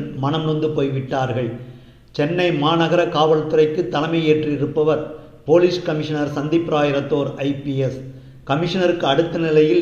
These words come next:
இணை ஆணையர் பதவி மிகவும் முக்கியத்துவம் வாய்ந்தது. அதி முக்கியத்துவம் வாய்ந்த கிழக்கு மண்டல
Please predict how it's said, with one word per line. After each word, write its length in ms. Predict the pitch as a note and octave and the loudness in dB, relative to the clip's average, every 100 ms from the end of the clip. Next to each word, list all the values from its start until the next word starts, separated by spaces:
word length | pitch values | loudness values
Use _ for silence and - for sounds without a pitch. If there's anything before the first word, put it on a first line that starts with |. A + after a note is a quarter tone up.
| B2+ | 2
இணை 220 | D3 E3+ E3+ | 0 0 0
ஆணையர் 380 | D#3+ D#3 D3+ - | 0 0 0 0
பதவி 380 | C#3+ D3 D#3 A#2 - - - - A#2+ | -2 0 0 -4 -6 -16 -20 -10 -2
மிகவும் 520 | C#3+ E3+ F3 E3 D#3 | 0 2 4 2 0
முக்கியத்துவம் 760 | C#3+ C#3+ C#3+ E3+ E3 E3+ D#3 D3+ D3 | -4 -4 2 2 4 2 0 0 -2
வாய்ந்தது. 540 | C#3 C#3+ C#3 C3 C3 A2 - - - - - - | -2 0 0 0 -2 -6 -12 -18 -20 -20 -20 -8
அதி 240 | A#2 D3 F3+ | -2 2 2
முக்கியத்துவம் 640 | D#3 D#3 E3+ F3+ - F3 D3+ | 2 -2 -2 -4 -2 -4 -2
வாய்ந்த 360 | D3+ D#3 D#3+ F3 - | 0 0 2 0 0
கிழக்கு 520 | D#3 D#3 E3+ - F#3 D#3 | 4 6 6 0 -4 -2
மண்டல 500 | C#3 D3+ D#3+ E3 | -2 0 0 2